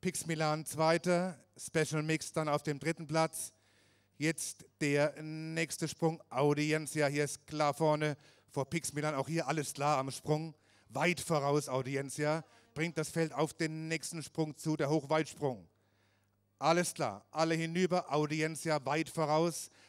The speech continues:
Pix Milan zweiter, dahinter Special Mix. Die drei haben sich etwas abgesondert von Usuri, der galoppiert dann in vierter Position vor Sekundant.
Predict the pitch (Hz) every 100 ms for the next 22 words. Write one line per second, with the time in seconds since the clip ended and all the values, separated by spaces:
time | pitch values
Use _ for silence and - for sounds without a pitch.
0 | _ 175 160 - 151 147 151 - 143 151
1 | 156 160 156 139 139 139 131 - - 143
2 | - 143 160 - - - - - 254 202
3 | 214 196 190 190 202 190 196 208 190 151
4 | 147 175 - 170 151 156 196 180 160 175
5 | 156 143 135 160 160 156 151 151 143 165
6 | 185 - 165 131 - - - 180 170 175
7 | - 180 185 202 - 143 - 180 170 156
8 | 151 160 240